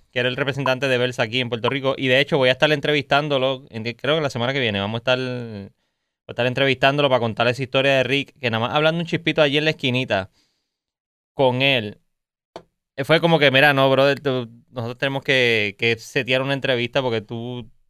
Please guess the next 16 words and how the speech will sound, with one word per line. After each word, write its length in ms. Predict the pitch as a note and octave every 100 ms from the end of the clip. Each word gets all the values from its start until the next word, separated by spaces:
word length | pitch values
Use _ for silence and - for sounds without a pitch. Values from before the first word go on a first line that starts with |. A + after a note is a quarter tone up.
| -
tú 80 |
eres 140 | B2 B2+
una 180 | C3 B2+
biblioteca 480 | C3 B2+ A2+ A2+ A#2+
de, 340 | G2 F2+ - _ _ _ _ -
de 60 | B2+
información 920 | B2 C3 B2 A2+ C3+ C3 C#3 C#3 - _
en 140 | - C3+
cuanto 520 | C3+ B2 A2+ B2+ A#2+
a 380 | A#2 A2+ G#2+ G#2+
cerveza 720 | - A#2+ A2 E3 F#3 G#3+ G#3+
y 80 | F#3+
en 100 | C#3
cuanto 380 | B2+ B2+ A#2 B2+
al, 920 | A#2+ A2+ A#2 A#2 A2+ A2+ G#2+ G#2 F#2+ -
al 320 | A2+ G#2+